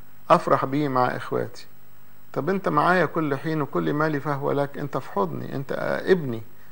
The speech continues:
الحاجة دي بتاعتك. هو مش حاسس بكده، حاسس إن هو، آه، أجير، عايز ياخد أجرة.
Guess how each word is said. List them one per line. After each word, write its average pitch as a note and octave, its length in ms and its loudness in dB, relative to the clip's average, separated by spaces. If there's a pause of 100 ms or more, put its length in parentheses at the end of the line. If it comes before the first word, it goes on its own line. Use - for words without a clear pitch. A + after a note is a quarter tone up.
(160)
الحاجة F3+ 240 6
دي F3+ 120 4
بتاعتك. - 340 2 (540)
هو D3+ 100 6
مش C#3 100 -2
حاسس - 260 0
بكده، - 300 -4
حاسس D#3 320 -2
إن C3 60 -4
هو، B2+ 260 0
آه، B2 60 -2 (580)
أجير، C3+ 760 2 (140)
عايز B2+ 240 0
ياخد B2+ 240 -6
أجرة. A#2+ 280 -2